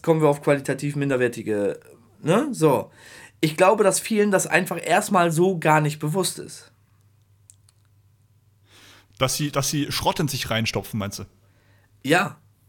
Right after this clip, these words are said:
Speaker 1: Ich glaube einfach, dass viele Leute, wenn vielleicht sogar ahnungslos oder, oder fehl-, ge-,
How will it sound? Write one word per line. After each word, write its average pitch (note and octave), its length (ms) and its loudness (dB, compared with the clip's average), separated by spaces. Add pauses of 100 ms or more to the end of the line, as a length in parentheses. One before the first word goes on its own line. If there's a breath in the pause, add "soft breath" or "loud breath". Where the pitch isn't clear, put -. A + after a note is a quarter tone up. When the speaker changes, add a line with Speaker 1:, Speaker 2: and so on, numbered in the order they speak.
(440 loud breath)
Speaker 1:
Ich D3 120 -2
glaube F#3 240 6
einfach, F#3 160 4
dass E3+ 140 0
viele G3 200 -2
Leute, F3 380 4 (120)
wenn F3+ 360 0
vielleicht E3 320 2
sogar D#3+ 220 2
ahnungslos G3+ 540 2
oder, D3 320 2
oder B2 220 -2
fehl-, - 840 0 (1400)
ge-, D#3 200 -6